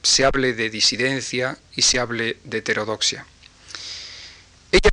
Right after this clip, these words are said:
misma, a través de una anécdota, nos ha desvelado la clave, la raíz de la nueva dirección que ella va a emprender. En una entrevista que yo le hice tras su regreso a España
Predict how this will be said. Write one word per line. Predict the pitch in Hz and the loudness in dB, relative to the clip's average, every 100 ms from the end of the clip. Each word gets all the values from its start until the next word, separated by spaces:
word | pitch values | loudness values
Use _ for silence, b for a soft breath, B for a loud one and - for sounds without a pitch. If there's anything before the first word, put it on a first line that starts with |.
| - | 2
misma, | 196 202 | 2 4
a | 185 | 4
través | 139 147 151 | 2 2 0
de | |
una | 160 143 | 0 2
anécdota, | 147 147 143 160 170 170 - | 4 2 0 2 2 2 -2
nos | - 135 160 | -4 2 2
ha | |
desvelado | 160 127 123 131 135 135 | 4 2 2 2 4 2
la | 117 | 0
clave, | - 143 151 139 151 - _ _ - | 2 4 4 2 -4 -8 _ _ -8
la | 123 | -2
raíz | 120 123 139 143 | 0 4 4 4
de | 135 | 2
la | 123 | 2
nueva | 120 139 135 | 4 4 4
dirección | 120 110 - 139 143 139 - - - - | 2 -2 0 -2 -2 -6 -14 -20 -20 -2
que | 143 | 2
ella | 139 135 | 2 2
va | 123 | 2
a | 123 | 0
emprender. | 104 104 90 67 - - - - - - B B B B B B B B _ | -2 -6 -8 -10 -12 -16 -20 -20 -20 -20 B B B B B B B B _
En | 147 160 | 0 4
una | 214 | 4
entrevista | - 165 165 175 - 135 | 4 4 4 2 2 0
que | 131 | 2
yo | 131 | 2
le | 143 139 | 4 4
hice | 147 - 135 | 2 2 0
tras | 127 123 - | 0 -2 -2
su | |
regreso | 113 113 139 139 | -2 0 2 2
a | |
España | 127 - 151 139 120 131 | 0 2 2 2 -2 -10